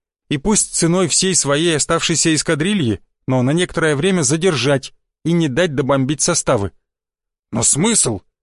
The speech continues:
Не сейчас, так в следующем налете окончательно разбомбят». «Смысл я вам обеспечу и в следующий налет, если у меня все получится. Бомбы они сбрасывать не станут.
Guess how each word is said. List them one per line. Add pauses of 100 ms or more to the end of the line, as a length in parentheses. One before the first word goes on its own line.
(260)
Не
сейчас,
так
в
следующем
налете
окончательно
разбомбят». (920)
«Смысл
я
вам
обеспечу
и
в
следующий
налет, (400)
если
у
меня
все
получится. (420)
Бомбы
они
сбрасывать
не
станут.